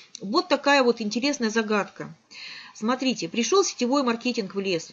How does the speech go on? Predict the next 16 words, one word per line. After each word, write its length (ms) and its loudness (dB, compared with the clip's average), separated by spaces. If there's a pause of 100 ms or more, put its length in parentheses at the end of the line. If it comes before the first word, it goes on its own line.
Звери 320 2
стали 260 2
спорить, 320 -2
кто 140 0
быстрее 320 -2
выйдет 260 0
на 80 -4
директора. 600 -4
Лиса 260 0
говорит: 200 -2
«Я 80 2
самая 280 0
хитрая, 340 0
я 60 4
любого 380 -2
уговорю». 460 -2